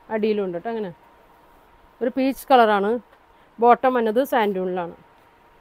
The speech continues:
ഇങ്ങനെ വരും. ആയിരത്തി അറുന്നൂറ്റി അമ്പത് വരും ട്ടോ അതിൻ്റെ price.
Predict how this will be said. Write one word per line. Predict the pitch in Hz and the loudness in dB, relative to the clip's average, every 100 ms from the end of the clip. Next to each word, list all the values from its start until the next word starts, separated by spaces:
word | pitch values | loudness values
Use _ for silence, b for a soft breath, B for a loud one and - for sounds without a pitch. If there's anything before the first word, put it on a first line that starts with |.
| - - _ _ _ - | -20 -20 _ _ _ -12
ഇങ്ങനെ | 214 208 | -4 -2
വരും. | 175 - - _ _ _ _ _ _ _ _ _ _ _ _ _ _ _ _ _ _ _ _ _ _ _ - 247 | -4 -6 -14 _ _ _ _ _ _ _ _ _ _ _ _ _ _ _ _ _ _ _ _ _ _ _ 0 2
ആയിരത്തി | 254 240 277 294 | 2 0 0 2
അറുന്നൂറ്റി | 247 233 226 269 | 4 0 -2 -2
അമ്പത് | 240 208 214 | -2 -2 -2
വരും | 190 170 | -2 -4
ട്ടോ | 220 | -6
അതിൻ്റെ | 202 190 | -6 -2
price. | 226 220 - | 0 0 -2